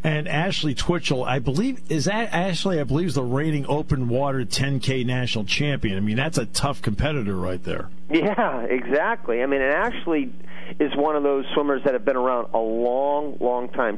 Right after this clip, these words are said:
Speaker 2: She's been on the national team for seven or eight years. Um, and, and you're right, in the ten K, and to be able to go in there in the fifteen hundred. Now,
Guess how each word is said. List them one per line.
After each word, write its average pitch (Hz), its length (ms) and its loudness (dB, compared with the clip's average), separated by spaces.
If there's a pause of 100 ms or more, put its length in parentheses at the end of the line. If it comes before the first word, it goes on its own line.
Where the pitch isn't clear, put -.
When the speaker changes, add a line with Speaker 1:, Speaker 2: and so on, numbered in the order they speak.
Speaker 2:
She's 127 120 -2
been 139 140 2
on 127 100 0
the 120 60 0
national 120 420 -2
team 113 420 -2
for 110 280 0 (140)
seven 135 200 0
or 123 100 0
eight 104 140 -2
years. 117 580 0 (520)
Um, 117 320 0
and, 151 200 2
and 160 100 -2
you're 147 120 2
right, 160 340 0
in 151 180 0
the 135 80 0
ten 160 340 -2
K, 202 360 0
and 113 80 -2
to 110 80 -6
be 143 140 2
able 139 140 0
to 135 80 0
go 143 280 0
in 139 80 -2
there 135 160 2
in 127 60 -2
the 127 80 0
fifteen 143 380 -2
hundred. 143 200 0
Now, 147 180 0